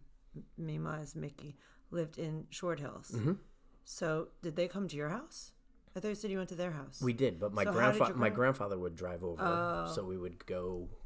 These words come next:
Speaker 2: to the, to the game.
Speaker 1: Interesting. Wow. All this happened in one day. <laughs>
Speaker 2: Yes.
Speaker 1: I'm really tired.
Speaker 2: Yes,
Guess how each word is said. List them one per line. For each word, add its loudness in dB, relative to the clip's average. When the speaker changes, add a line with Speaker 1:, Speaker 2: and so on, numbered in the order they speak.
Speaker 2:
to -4
the, -6
to -12
the -8
game. -6
Speaker 1:
Interesting. -6
Wow. -4
All 4
this -2
happened -4
in -2
one -2
day. -4
<laughs> -4
Speaker 2:
Yes. 2
Speaker 1:
I'm 4
really 2
tired. -8
Speaker 2:
Yes, -8